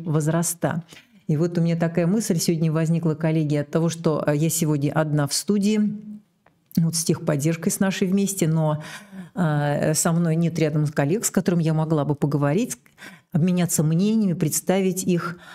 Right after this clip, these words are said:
Э, я решила, что сегодня нужно с вами вместе пообщаться. Я, э, всегда вас приветствую, говорю о том, из каких вы городов, виду-, вижу, что,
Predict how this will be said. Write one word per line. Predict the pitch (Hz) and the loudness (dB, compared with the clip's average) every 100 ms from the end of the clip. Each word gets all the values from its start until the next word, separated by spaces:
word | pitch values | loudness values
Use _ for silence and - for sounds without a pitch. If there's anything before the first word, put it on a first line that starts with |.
| - - _ - | -20 -20 _ -2
Э, | 165 151 | 0 0
я | 151 196 | 2 0
решила, | 240 - 180 | 0 0 0
что | - 170 | 0 -2
сегодня | - 165 202 156 | 0 0 2 0
нужно | 160 147 | 2 0
с | - | 0
вами | 151 165 147 | 0 0 0
вместе | 131 151 139 - | 0 0 -2 -6
пообщаться. | - 143 143 - 139 - - | -2 -2 -2 -2 -2 -2 -2
Я, | 151 147 147 - - | 0 0 -2 -8 -4
э, | 165 151 147 147 165 156 | -2 0 0 0 -2 -2
всегда | - 156 | 0 2
вас | 147 147 | 0 0
приветствую, | 160 170 233 - 196 202 190 190 165 | 0 0 0 -2 0 0 2 0 0
говорю | 156 156 151 | 2 0 0
о | |
том, | 160 151 | 0 0
из | - | 0
каких | 151 - 143 | -2 0 -2
вы | - 160 165 - - | -2 -4 -8 -10 -4
городов, | 160 151 156 180 226 - | 0 0 0 -2 -4 -2
виду-, | 165 151 - | -4 -4 -6
вижу, | 165 175 156 | -2 -2 -2
что, | 156 - 147 | -4 -4 -4